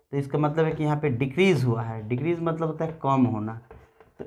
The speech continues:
इसका कितना परसेंट हुआ, तो डिक्रीज परसेंट बराबर वही जहाँ पे इंक्रीज था वहाँ पे अब हो गया decrease percent, uh, decrease value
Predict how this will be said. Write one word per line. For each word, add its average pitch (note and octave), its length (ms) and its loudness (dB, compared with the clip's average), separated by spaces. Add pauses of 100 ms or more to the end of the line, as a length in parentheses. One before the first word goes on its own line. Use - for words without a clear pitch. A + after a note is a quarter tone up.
इसका F3 280 -2
कितना E3+ 300 -2
परसेंट D3+ 460 -2
हुआ, A#2+ 180 0
तो - 380 -10
डिक्रीज E3+ 520 -2
परसेंट D#3 380 -2
बराबर A#2+ 400 2
वही E3 220 2
जहाँ E3 220 2
पे D3 140 -4
इंक्रीज D#3+ 460 -4
था C3 80 -2
वहाँ A#2+ 300 0
पे A#2 220 -6 (440)
अब C#3 140 2
हो C3+ 180 0
गया A#2 380 2 (640)
decrease D#3 640 0
percent, A2 600 -4 (340)
uh, C3 120 -2
decrease D3+ 540 2
value A2+ 380 0